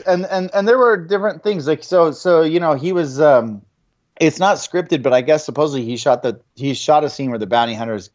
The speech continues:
are killed by, um, um, Old Man Sykes and, uh, the Mexican revolutionaries. Uh, you hear the gunshots, but it's not actually in the script, but supposedly it was filmed. There are photos of it.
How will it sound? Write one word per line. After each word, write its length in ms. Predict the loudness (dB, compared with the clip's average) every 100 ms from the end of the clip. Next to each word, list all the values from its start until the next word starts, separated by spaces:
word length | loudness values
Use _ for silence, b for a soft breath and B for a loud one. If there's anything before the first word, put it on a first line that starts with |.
| -4
are 140 | 0 0
killed 420 | 2 2 2 2
by, 300 | 0 2 0
um, 280 | -4 -6 -12 B B B B -6
um, 480 | 0 0 0 -2 -4
Old 200 | -2 -2
Man 200 | -2 -6
Sykes 520 | -2 2 2 2 -4 -16 -6
and, 480 | -4 -2 -4 -2 2
uh, 420 | 4 4 0 -2
the 260 | -4 0 0
Mexican 760 | 0 -4 -4 -6 -4 -2 0
revolutionaries. 1000 | 2 4 2 0 -2 -2 2 2 2 0 -4 B B -6
Uh, 240 | 0 0 0
you 140 | 0
hear 180 | 2 2
the 80 | 2
gunshots, 720 | 2 0 0 -2 -2 -4 -4
but 340 | -2 -2 -4 _
it's 300 | -4 -4 0
not 160 | 2 2
actually 280 | 2 -2
in 80 | -6
the 100 | -6
script, 260 | -6 -6 -4
but 140 | -6
supposedly 420 | -6 -2 0 0
it 60 | -2
was 120 | -4
filmed. 360 | -8 -8 -6 0
There 160 | 4
are 120 | 4 4
photos 460 | 2 0 2 -2
of 140 | -6 -8
it. 200 | -10